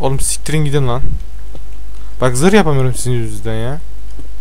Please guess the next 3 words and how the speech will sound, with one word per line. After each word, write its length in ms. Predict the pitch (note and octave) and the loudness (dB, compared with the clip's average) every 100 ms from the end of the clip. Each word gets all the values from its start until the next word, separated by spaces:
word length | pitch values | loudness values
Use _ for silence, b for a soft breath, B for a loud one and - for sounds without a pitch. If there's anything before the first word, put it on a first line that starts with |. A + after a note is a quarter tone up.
| - - - - - - - - - - - - - - - - - - - - - - | -2 -2 -2 -2 -2 -2 -2 -2 -2 -2 -2 -2 -2 -2 -2 -2 -2 -2 -2 -2 -2 -2
Tövbe 280 | - C3 B2 | 0 0 0
yarabbim 440 | A#2+ A#2 - - | 0 0 0 0
ya. 220 | G#2+ G#2 | 0 -2